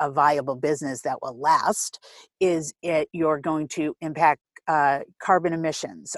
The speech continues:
Are you going to impact, uh, clean drinking water for people who don't have it? So how big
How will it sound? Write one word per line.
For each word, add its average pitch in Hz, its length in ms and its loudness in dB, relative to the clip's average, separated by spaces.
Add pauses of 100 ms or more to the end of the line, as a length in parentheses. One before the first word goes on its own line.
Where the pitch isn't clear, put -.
Are 170 100 0
you 156 220 -2
going 151 360 -2 (100)
to 151 260 -2 (960)
impact, 165 800 2
uh, 139 320 4
clean 208 300 -2
drinking 180 440 -4
water 131 320 2
for 135 500 -2 (380)
people 170 300 -4
who 160 160 -2
don't 147 200 2
have 156 200 2
it? 117 100 -8
So 139 160 2
how 190 380 2
big 165 400 2